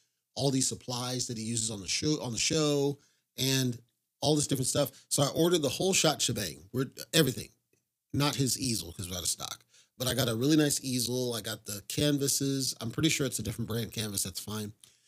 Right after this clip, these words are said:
But all his different paints, all his different brushes, his, uh, easel stuffs, all that stuff is coming. And what I'm going to do is I'm going to, and I know I can do it because I'm pretty confident now that I,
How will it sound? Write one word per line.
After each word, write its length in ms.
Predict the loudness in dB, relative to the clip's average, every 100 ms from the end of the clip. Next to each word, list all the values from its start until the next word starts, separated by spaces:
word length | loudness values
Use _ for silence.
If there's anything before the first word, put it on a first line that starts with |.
| _ _
But 100 | 2
all 180 | 4 6
his 180 | 4 0
different 240 | -2 -4
paints, 420 | -2 2 2 2 0
all 160 | -2 -2
his 100 | -2
different 280 | -2 -2
brushes, 520 | 0 2 2 2 2 0
his, 340 | -2 -2 -2
uh, 160 | -4 -8
easel 320 | -2 0 0
stuffs, 320 | -2 -2 -2 -4 -12 -20 _
all 200 | 2 4
that 120 | 6
stuff 320 | 4 2 2
is 120 | 0 2
coming. 320 | 4 2 -2 _ _ _ _ _ _ 2
And 260 | 4 6 6
what 140 | 4
I'm 160 | 4 4
going 280 | 4 4 2
to 100 | 4
do 520 | 4 4 0 -8 -8 _ _ _ _ _ _ -2
is 180 | 2 2
I'm 120 | 2
going 240 | 2 2
to, 180 | 2 0
and 120 | 0
I 80 | 0
know 180 | 0 2
I 100 | 2
can 160 | 2 6
do 160 | 8
it 160 | 6 2
because 300 | -4 -2 -2
I'm 160 | -6 -6
pretty 280 | -2 0 0
confident 600 | 0 -2 -2 -4 -4 -8 -8
now 260 | -2 2 4
that 120 | 4
I, 200 | 4